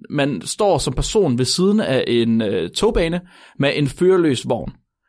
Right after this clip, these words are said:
Den her førerløse vogn, den er på vej ned til en forgrening i banen. Den har retning mod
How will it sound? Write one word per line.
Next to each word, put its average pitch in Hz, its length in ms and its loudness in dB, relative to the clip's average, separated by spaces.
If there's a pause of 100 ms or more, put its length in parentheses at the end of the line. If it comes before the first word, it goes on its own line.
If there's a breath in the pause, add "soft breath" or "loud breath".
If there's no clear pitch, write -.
(260)
Den 139 120 0
her 135 80 0
førerløse 131 520 0
vogn, 147 280 -2
den 143 80 0
er 143 40 0
på 131 100 -4
vej 135 160 -4
ned 127 340 -2
til 117 280 0
en 117 140 -2
forgrening - 500 -8 (240)
i 127 60 -4
banen. 113 380 -2 (680)
Den 160 120 2
har 151 220 0
retning 120 420 -2
mod 123 380 2